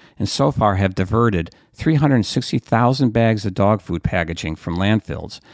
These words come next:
and the recycled material has been used to make storage bins, pencil cases, and playgrounds. Mars plans to use one hundred percent used, reused plastic for its packaging by twenty twenty-five.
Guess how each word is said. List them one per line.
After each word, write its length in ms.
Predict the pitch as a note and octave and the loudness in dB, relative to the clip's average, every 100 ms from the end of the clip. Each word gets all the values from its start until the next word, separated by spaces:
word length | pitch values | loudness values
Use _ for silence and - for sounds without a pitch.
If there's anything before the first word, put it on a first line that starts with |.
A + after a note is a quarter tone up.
| - _ | -20 _
and 120 | F2+ | -4
the 40 | E2+ | 0
recycled 540 | A#2 - A2+ A#2 A#2+ | 0 2 0 2 2
material 540 | B2+ - F#2 D#2+ E2+ - - | 0 -2 -4 -4 -4 -10 -2
has 200 | G2+ G#2+ | 0 2
been 160 | C3 | 2
used 400 | A2+ F2+ F2 F#2 | 4 4 2 0
to 80 | - | 0
make 240 | F#2 F2+ - | 2 2 0
storage 480 | - B2 C3 A#2+ | 0 2 4 2
bins, 400 | - F2+ F2 F2 | 2 2 2 -2
pencil 380 | - - B2 - | -2 0 0 0
cases, 440 | A2 F2 E2 G#2+ - | 0 0 -2 -4 -4
and 140 | A2 | -2
playgrounds. 720 | - D#3+ C#3+ E2+ - - - _ _ _ _ _ _ | 2 0 0 -6 -6 -14 -18 _ _ _ _ _ _
Mars 720 | F#2+ G2+ F3+ G#2 D#2+ B2 - _ _ _ _ | -2 0 2 0 0 -4 -10 _ _ _ _
plans 360 | - G#2+ G2+ - | 0 2 0 -2
to 120 | G2 | -2
use 280 | F#2+ F#2 F#2+ | 0 0 -2
one 160 | A2+ | -2
hundred 240 | B2+ C3 B2+ - | 0 0 0 0
percent 400 | - - A#2+ F#2 | -2 0 0 0
used, 580 | F#2+ A#2 B2+ C3 - - _ - | 0 0 2 0 -4 -20 _ -4
reused 640 | A2+ F#3 C#3+ G2+ F#2 - | -2 2 2 0 -2 -6
plastic 480 | - F#2+ F2 - E2+ | -2 0 0 -4 -4
for 120 | F#2 | -2
its 120 | F#2 | -2
packaging 480 | - A2 G#2 F#2 E2+ | 0 0 0 0 0
by 120 | E2 | -2
twenty 300 | E2 - F#2 | -2 0 -2
twenty-five. 760 | E2+ E2+ D#2+ A2 G#2 F2 - | 0 -4 -2 2 2 2 -2